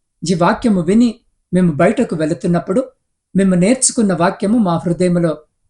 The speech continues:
నాటుకొని ఉండునట్లు సహాయం చేయండి. అయ్యా, మేము ఈ లోకములో జీవించేటప్పుడు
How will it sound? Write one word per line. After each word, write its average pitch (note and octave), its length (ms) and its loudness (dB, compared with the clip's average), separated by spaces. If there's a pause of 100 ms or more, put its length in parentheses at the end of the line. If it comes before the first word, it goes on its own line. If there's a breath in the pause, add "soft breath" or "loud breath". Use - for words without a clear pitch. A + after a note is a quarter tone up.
(200)
నాటుకొని F#3 500 0
ఉండునట్లు D#3+ 520 -4
సహాయం D#3 420 -4
చేయండి. D#3+ 500 -6 (460)
అయ్యా, F#3+ 180 2
మేము F3+ 220 0
ఈ E3+ 40 0
లోకములో F#3+ 480 0
జీవించేటప్పుడు F3+ 880 -4